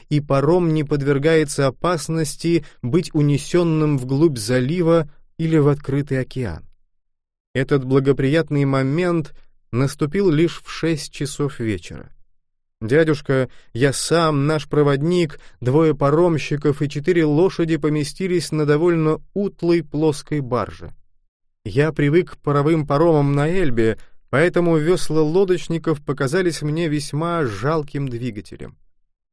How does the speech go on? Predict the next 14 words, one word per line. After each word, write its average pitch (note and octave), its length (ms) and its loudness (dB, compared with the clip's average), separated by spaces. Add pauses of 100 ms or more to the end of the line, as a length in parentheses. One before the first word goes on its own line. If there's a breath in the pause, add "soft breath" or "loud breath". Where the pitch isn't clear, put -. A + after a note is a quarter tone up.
Нам C3+ 400 0
понадобилось C3+ 680 0
больше C#3 400 -2
часа, C3 640 -2 (240 soft breath)
чтобы C3 280 0
переправиться C3+ 680 0
через C#3+ 300 -6
фьорд, B2+ 560 -2 (300)
но, A2 120 -2
наконец, B2+ 500 0
мы D#3 160 0
благополучно C#3 920 0
достигли B2+ 680 -4
берега. G2 540 -8